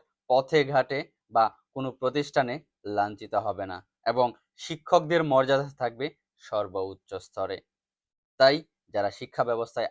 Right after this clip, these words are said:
আছেন, তাদের প্রতি আবারও আমরা আবেদন জানাই, আপনারা আমাদের শিক্ষা ব্যবস্থাকে নতুন করে সাজান এবং শিক্ষকদেরকে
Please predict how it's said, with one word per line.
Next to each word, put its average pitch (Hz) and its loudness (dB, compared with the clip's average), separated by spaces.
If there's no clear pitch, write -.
আছেন, 170 2
তাদের 107 -4
প্রতি 120 -10
আবারও 143 6
আমরা 156 6
আবেদন 139 4
জানাই, 143 4
আপনারা 113 0
আমাদের 120 -2
শিক্ষা 156 0
ব্যবস্থাকে 151 0
নতুন 123 -4
করে 120 0
সাজান 139 6
এবং 113 -2
শিক্ষকদেরকে 139 -2